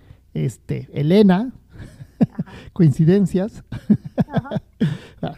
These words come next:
Speaker 1: tú tienes una amiga que se llama Elena y de repente esta amiga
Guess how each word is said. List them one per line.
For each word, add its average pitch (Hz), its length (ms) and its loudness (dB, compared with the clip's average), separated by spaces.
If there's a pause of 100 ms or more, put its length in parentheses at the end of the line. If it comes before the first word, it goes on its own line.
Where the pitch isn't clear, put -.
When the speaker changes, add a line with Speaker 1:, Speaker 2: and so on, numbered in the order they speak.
Speaker 1:
tú 214 120 2
tienes 226 220 2
una 202 80 8
amiga 220 140 6
que - 40 -6
se - 100 0
llama 175 140 4
Elena 262 460 4 (360)
y 196 120 2
de 202 80 6
repente 262 400 2
esta 254 200 -2
amiga 240 400 4